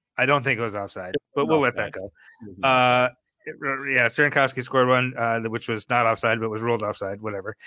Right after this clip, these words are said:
Speaker 2: We're
Speaker 1: So
Speaker 2: counting it. We're counting the goal.
Speaker 1: We're counting it. Second half, though, um, really good buildup. Uh, Audie Jepson gets a cross in. Uh, Sierkowski, no, it was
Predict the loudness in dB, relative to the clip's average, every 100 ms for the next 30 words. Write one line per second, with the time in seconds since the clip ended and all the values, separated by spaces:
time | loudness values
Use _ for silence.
0 | -12 0 4 4 2 -2 -10 -10 -2 0
1 | 0 2 4 2 2 4 4 4 0 -2
2 | _ -10 -10 _ -8 2 4 6 6 6
3 | 6 6 8 10 8 6 2 2 0 -8
4 | _ -8 2 4 4 4 4 4 6 6
5 | 6 2 -16 _ _ _ _ -2 0 0
6 | 2 0 2 0 0 -4 -4 -2 4 6
7 | 6 2 -2 -4 -10 _ _ _ _ _
8 | _ _ _ _ _ _ -6 -4 -2 -4
9 | -6 -2 0 2 0 2 -2 -2 2 4
10 | 4 0 -6 -4